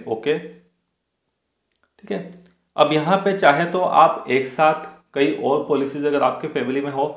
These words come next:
तो आप चाहे तो यहाँ पे add more policies करके आप यहाँ पे भी उन policies को ऐड करके उनका payment भी यहाँ पे कर सकते हैं। तो मेरे पास यहाँ पे एक ही है, तो मैं यहाँ पे इसी को रहने दूंगा। तो यहाँ पे देखिए मेरा अब सिर्फ एक महीने का pending है, अगर आपका ज़्यादा pending है तो वो आपको यहाँ पे दिखा देगा।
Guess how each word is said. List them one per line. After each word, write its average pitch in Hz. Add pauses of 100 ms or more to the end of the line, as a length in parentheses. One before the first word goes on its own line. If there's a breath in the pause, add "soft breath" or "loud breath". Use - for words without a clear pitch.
(280 loud breath)
तो 135
आप 139
चाहे 151
तो 156
यहाँ 156
पे 135
add 143
more 156
policies 127
करके 135
आप 131
यहाँ 127
पे 139
भी 156
उन 143
policies 123
को 160 (440 loud breath)
ऐड 147
करके 147
उनका 143
payment 131
भी 156
यहाँ 123
पे 139
कर 127
सकते 120
हैं। 123
तो 135
मेरे 127
पास 131
यहाँ 123
पे -
एक 123
ही 160
है, 160 (560 loud breath)
तो 131
मैं 135
यहाँ 139
पे 151
इसी -
को 151
रहने 147
दूंगा। 139
तो 151
यहाँ 139
पे 143
देखिए 135
मेरा 139
अब 127
सिर्फ -
एक 131
महीने 143
का 151
pending 135
है, 156
अगर 123
आपका 117
ज़्यादा 127
pending 139
है 143
तो 143
वो 127
आपको 123
यहाँ 120
पे 123
दिखा 123
देगा। 123